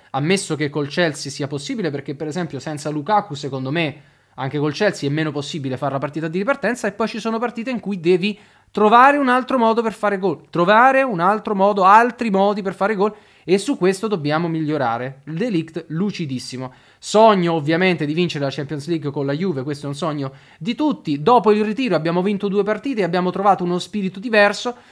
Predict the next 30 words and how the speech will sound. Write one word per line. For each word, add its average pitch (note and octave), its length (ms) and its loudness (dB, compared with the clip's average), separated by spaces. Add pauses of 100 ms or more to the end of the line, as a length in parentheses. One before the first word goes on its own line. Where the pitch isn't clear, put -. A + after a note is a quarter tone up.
(140)
e A3+ 160 4
abbiamo C4 440 4
capito G#3 440 4
che G3 140 0
cosa G3+ 260 -2
significa G3 580 0
essere F3 300 0
alla A3+ 160 0
Juve, G3+ 300 0
cioè F#3+ 280 2
stare G3 380 2
duri E3+ 360 0
nel G#3 180 -2
campo, E3+ 420 0
morire G3 460 2
sul B3 240 -4
campo D#3 400 4
e E3+ 60 2
soffrire. A2+ 640 -8 (640)
Povero G3 260 6
Mateis, G#3 520 2
eh, D#3 320 -4
amici F#3+ 340 -2
miei, F#3 280 2
ragazzi, F#3+ 460 4
qui G#3 240 0
abbiamo F3+ 260 0
perso F#3 260 -2
anche F#3 180 -2
lui, C#3 260 -2